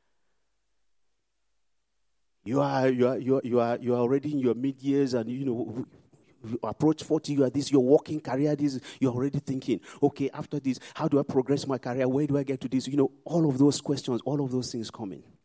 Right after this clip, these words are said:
Oh, you've gone past that. You're, you're almost getting there, retirement. You're thinking, "Okay, now, where am I going to retire to? Wh-, when am I going to retire? Am I really set? Am I ready? Am I?" So we are at a crossroad, and so we need divine guidance.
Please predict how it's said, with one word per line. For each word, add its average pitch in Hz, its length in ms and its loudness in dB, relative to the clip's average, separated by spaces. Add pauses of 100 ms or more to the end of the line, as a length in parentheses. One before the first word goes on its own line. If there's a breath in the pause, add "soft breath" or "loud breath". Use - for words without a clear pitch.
(1000)
Oh, 214 260 8
you've 165 240 0
gone 190 240 2
past 180 280 -4
that. 180 180 2
You're, 151 220 6
you're 147 140 2
almost 196 440 4 (300 loud breath)
getting 190 340 2
there, 160 260 6
retirement. 143 540 6
You're 127 120 6
thinking, 151 280 0
"Okay, 135 280 2
now, 123 200 2
where 123 160 4
am 151 80 -2
I 147 80 4
going 131 180 2
to 123 100 0
retire 117 320 0
to? 98 140 -4
Wh-, 98 300 2
when 139 160 2
am 131 100 0
I 131 100 4
going 123 180 2
to 123 120 -4
retire? 104 320 -4
Am 110 140 0
I 147 100 4
really 139 280 2
set? 127 300 -2
Am 104 140 -6
I 147 140 4
ready? 139 300 2
Am 107 160 -4
I?" 147 100 0 (280 loud breath)
So - 100 2
we 190 160 2
are 214 80 0
at 214 100 0
a 208 80 0
crossroad, 180 640 -4
and 156 80 -10
so 208 80 0
we 202 160 2
need 190 160 0
divine 151 380 2
guidance. 113 520 -6